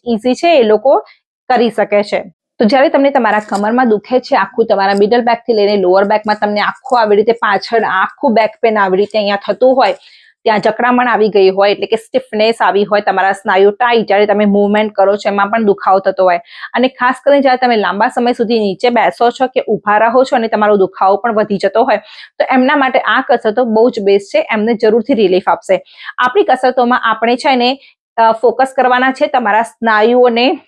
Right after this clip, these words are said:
અ, ઢીલા કરવાનું, તમારા જોઇન્ટ જે જકડામણ આવી ગઈ છે એને પણ લૂઝ કરવાનું અને તમારા સ્નાયુઓને સ્ટ્રોંગ કરવાનું.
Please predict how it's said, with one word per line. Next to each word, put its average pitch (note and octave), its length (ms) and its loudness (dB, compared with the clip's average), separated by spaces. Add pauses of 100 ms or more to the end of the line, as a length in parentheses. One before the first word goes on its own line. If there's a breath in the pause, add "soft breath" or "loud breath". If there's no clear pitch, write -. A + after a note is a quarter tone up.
(140)
અ, G3+ 420 2
ઢીલા G#3+ 320 2
કરવાનું, C#4+ 480 0 (360 soft breath)
તમારા G#3 280 0
જોઇન્ટ A#3+ 480 0
જે A#3+ 200 2
જકડામણ A3+ 460 0
આવી B3 180 0
ગઈ A#3+ 140 2
છે B3 200 -2
એને G#3 220 0
પણ C4+ 300 0
લૂઝ C4 300 2
કરવાનું C#4+ 440 0 (380 soft breath)
અને D#4+ 420 0 (180 soft breath)
તમારા C4+ 260 0
સ્નાયુઓને A3+ 500 0
સ્ટ્રોંગ A#3+ 420 -2
કરવાનું. F3 460 -2